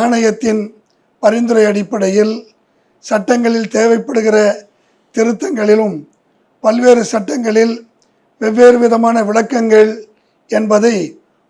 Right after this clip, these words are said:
ஒருமுகப்படுத்த வேண்டும் என்கிற நோக்கத்தோடும், செய்வதற்கு மாறாக முழுமையாக எந்நாட்டு பன்னாட்டு முதலாளிகளின் விருப்பத்தை நிறைவேற்றுகிற வகையில் திருத்தங்கள்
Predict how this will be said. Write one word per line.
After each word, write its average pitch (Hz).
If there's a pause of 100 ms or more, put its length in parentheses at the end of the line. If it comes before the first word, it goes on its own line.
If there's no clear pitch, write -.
(140)
ஒருமுகப்படுத்த 240
வேண்டும் 220 (600)
என்கிற 220 (140)
நோக்கத்தோடும், 220 (720)
செய்வதற்கு 240 (140)
மாறாக 208 (760)
முழுமையாக 233 (720)
எந்நாட்டு 240 (120)
பன்னாட்டு 233 (120)
முதலாளிகளின் 214 (640)
விருப்பத்தை 247
நிறைவேற்றுகிற 220
வகையில் 214 (760)
திருத்தங்கள் 247